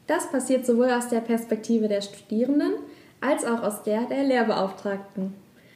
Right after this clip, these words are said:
Außerdem werden wir in ein paar praktische Ausschnitte aus dem Unterricht hineinhören. Dafür haben wir uns zwei Fächer ausgesucht, die unterschiedlicher nicht sein können.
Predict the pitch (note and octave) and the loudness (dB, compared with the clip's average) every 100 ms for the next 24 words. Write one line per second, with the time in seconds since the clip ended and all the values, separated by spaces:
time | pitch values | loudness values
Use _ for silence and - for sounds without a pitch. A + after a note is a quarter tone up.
0 | - C4+ - B3+ A#3+ A3 A3 D4 B3+ A3+ | 0 0 2 2 4 4 4 4 4 2
1 | G3 G#3 - D4+ - C#4+ - D4 D4 - | 0 -4 -4 -4 -4 -6 -2 -2 -2 0
2 | G3 - A3+ G#3+ C#4 C#4+ A3+ G#3+ G3 G3 | 0 0 -2 -2 -2 -2 -4 -4 -2 0
3 | G#3 C4 C#4 F4 A#3+ G3+ G3 F#3+ F#3 F#3+ | 0 0 0 2 2 0 -2 -4 -6 -8
4 | - - - _ _ _ - F#4 - A#3 | -12 -20 -20 _ _ _ -4 -2 2 2
5 | A3+ A#3+ A#3+ A3+ A3+ - D#4 D#4+ D#4+ D4+ | 4 4 4 2 0 -2 -2 0 0 0
6 | G#3 G3 G3+ - G3+ A#3+ C#4 - - - | 0 0 -2 -4 -2 -2 -2 -8 -8 -2
7 | C4+ D4 - G#3 G#3 G#3+ G#3 G#3 C4+ C4+ | 0 2 0 -2 -2 -2 -2 0 0 -2
8 | G3 F#3+ F#3+ F#3+ F#3 | -2 -4 -6 -6 -6